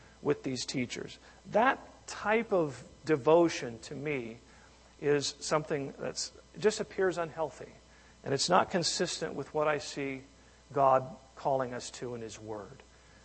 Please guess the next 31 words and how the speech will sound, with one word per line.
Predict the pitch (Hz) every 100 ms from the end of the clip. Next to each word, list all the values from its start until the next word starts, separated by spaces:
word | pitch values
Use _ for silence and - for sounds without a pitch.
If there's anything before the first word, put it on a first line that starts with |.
| - - - -
Timothy, | - 175 143 107
and | 107
we'll | 127
see | - 147
this | 127 -
later, | 117 107 110
preach | - 226 - -
the | 143
Word. | 123 110 98 - - - - - - - - -
Teach | - 220 214 -
the | 165
Word | 143 135
in | 143 160 151
and | 143
out | 135 127
of | 107
season. | - 131 117 101 98 98 -
Read | 170 220 208
the | 175
Word. | 143 120 113
Become | 160 220 208
students | - 220 226 208 -
of | 185 151
the | 160
Word. | 139 147 123
Study | 110 - 226 240 202
God's | 156 170 165 143
Word. | 131 147 139 113 113
Read | 220 233
your | - -
Bibles. | 160 147 151 147 117 120 135